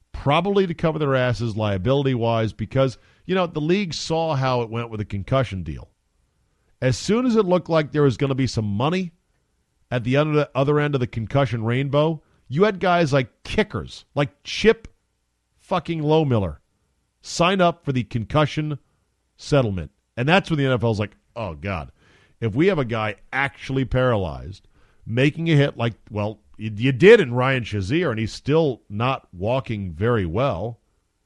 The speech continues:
but one more of those, and they're gonna come after us and bankrupt us." And they may win. 'Cause if kickers were signing up for money from the concussion deal, then this is, I'm sure, what the N F L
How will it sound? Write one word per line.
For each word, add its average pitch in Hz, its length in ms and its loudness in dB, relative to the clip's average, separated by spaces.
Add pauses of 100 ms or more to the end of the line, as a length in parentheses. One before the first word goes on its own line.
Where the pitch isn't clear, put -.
(560)
but 131 140 2
one 156 380 4
more 214 300 4
of 147 120 2
those, 101 680 0 (960)
and 143 180 0
they're 202 100 2
gonna 214 160 0
come 156 220 0
after 151 340 -2
us 147 200 2
and 156 120 -4
bankrupt 208 520 -2
us." - 320 -10 (840)
And 165 160 2
they 190 100 2
may 202 200 0
win. 240 440 -2 (1080)
'Cause 165 140 6
if 185 240 0
kickers 226 420 2
were 160 80 4
signing 151 420 -2
up 139 200 -2
for 131 80 -2
money 123 400 -2 (180)
from - 140 -10
the 143 100 0
concussion 170 640 0
deal, 101 400 -6 (1400)
then 160 180 4
this 180 240 2
is, 180 140 -2
I'm 180 140 0
sure, 160 280 0
what 156 200 2
the 143 120 0
N 139 80 0
F 135 160 -2
L 123 320 0